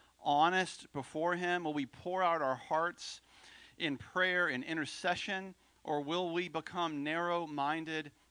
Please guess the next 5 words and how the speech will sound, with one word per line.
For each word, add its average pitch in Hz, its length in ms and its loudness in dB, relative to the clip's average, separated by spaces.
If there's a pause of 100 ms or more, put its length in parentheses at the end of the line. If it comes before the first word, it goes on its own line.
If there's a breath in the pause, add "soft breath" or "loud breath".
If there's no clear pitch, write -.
(120)
complainers, 131 1040 0 (800)
too 185 240 0
afraid 170 680 2
to 139 60 -8
cry, 160 680 4